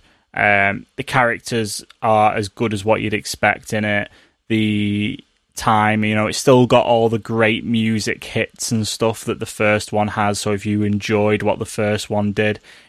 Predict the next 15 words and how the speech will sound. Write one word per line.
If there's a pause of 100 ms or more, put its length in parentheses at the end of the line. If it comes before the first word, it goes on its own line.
it's
got
even
more
of
that
in
the
second
one. (320)
It's
got
time
travel
shenanigans.